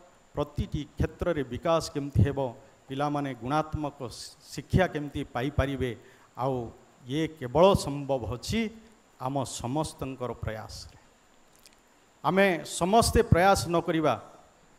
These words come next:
ତ ଇଏ ସମ୍ଭବ ହେଇ ନପାରେ। ସରକାର ଅନେକ ଯୋଜନା କରୁଛନ୍ତି, ସେ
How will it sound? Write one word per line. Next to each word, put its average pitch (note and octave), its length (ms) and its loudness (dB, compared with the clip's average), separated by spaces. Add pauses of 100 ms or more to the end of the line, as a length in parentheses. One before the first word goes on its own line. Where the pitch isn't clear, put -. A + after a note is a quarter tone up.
(400)
ତ - 40 -6 (100)
ଇଏ D#3 220 -2 (260)
ସମ୍ଭବ C#3 400 0 (680)
ହେଇ C3+ 200 -2
ନପାରେ। A2 420 -8 (380)
ସରକାର C3+ 460 -4 (100)
ଅନେକ D3+ 220 -4 (140)
ଯୋଜନା B2 300 -6 (100)
କରୁଛନ୍ତି, A2 480 -16 (840)
ସେ - 80 -8